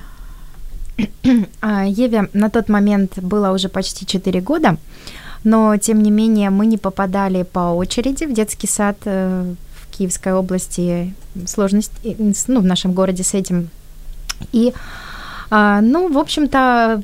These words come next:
вопрос детского сада у нас, э, хотя бы по этой причине до этого не стоял.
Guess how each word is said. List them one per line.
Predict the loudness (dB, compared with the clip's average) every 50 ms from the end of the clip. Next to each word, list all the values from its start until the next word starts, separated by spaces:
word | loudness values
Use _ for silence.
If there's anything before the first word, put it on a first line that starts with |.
| -6 -12 -14 -14 -12 -8 -4
вопрос | -2 -2 0 2 2 2 2 2
детского | 0 -2 -2 -2 -2 -2 -2 -2
сада | 0 2 2 2 4 4 4
у | 4
нас, | 4 4 4 2 0 0 -2 0
э, | 0 0 0 0 -2 0
хотя | -2 0 2 2 2 2
бы | 2 0
по | 2 0
этой | 0 0 0 -2 -2
причине | 0 0 -2 -2 0 2 2 4 4 4
до | 2 2 2
этого | 2 2 2 0 0 0 2
не | 2 2 2
стоял. | 2 0 0 0 0 0 -2